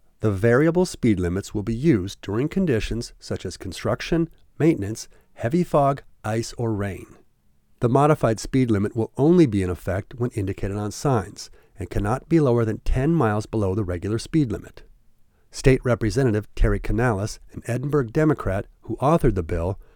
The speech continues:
believes that this measure could have prevented catastrophic accidents like the massive pileup on Interstate thirty-five West in Fort Worth in February of twenty twenty-one, where slippery conditions led to a one hundred and thirty-three car pileup,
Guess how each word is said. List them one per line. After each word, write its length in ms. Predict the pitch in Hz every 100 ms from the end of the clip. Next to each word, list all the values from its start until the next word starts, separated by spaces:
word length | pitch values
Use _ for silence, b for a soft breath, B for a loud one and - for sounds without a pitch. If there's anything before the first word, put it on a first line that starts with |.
| b
believes 360 | 117 113 113 -
that 180 | 110
this 240 | - 170 -
measure 400 | 95 85 98 101 _
could 180 | - -
have 160 | 175 175
prevented 560 | - 180 117 - 127
catastrophic 720 | - - 117 120 - 107 107 -
accidents 600 | 151 156 104 92 95 -
like 160 | 101
the 80 | -
massive 500 | 92 90 127 - 156
pileup 440 | - 147 117 113 107 -
on 120 | - 107
Interstate 480 | 113 110 - 104 -
thirty-five 480 | 110 104 - 85 92
West 360 | 139 123 -
in 80 | 101
Fort 320 | - 117 -
Worth 360 | 156 139 - - b b
in 140 | - 95
February 500 | 113 101 117 110 117
of 100 | 123
twenty 280 | - 87 90
twenty-one, 560 | - 87 92 117 95 - _ _ _ _
where 120 | - 120
slippery 420 | - 139 135 170
conditions 640 | - 175 120 - 101 107 -
led 180 | 113 101
to 140 | -
a 20 |
one 300 | 90 98 139
hundred 340 | 160 - 156 131
and 160 | 113
thirty-three 480 | - 123 123 127 120
car 240 | - 107
pileup, 540 | 87 - 139 117 87